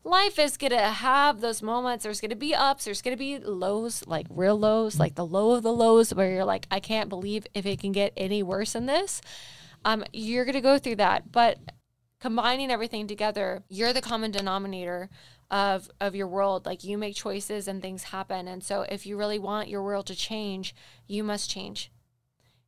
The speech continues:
And, and really stepping into the responsibility of making that change,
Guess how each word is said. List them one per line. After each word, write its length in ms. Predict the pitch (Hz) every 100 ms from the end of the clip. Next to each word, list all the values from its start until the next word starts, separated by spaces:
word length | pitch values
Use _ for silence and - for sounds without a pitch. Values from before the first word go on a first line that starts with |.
| _
And, 340 | 202 196 190 -
and 180 | 202
really 200 | 208 214
stepping 420 | 214 233 214 220 208
into 420 | 208 202 214 208
the 120 | 202
responsibility 1200 | 196 190 - 208 202 202 180 196 208 208 196 196 -
of 280 | 202 208 190
making 420 | 202 202 226 226
that 180 | 202 -
change, 400 | 196 208 -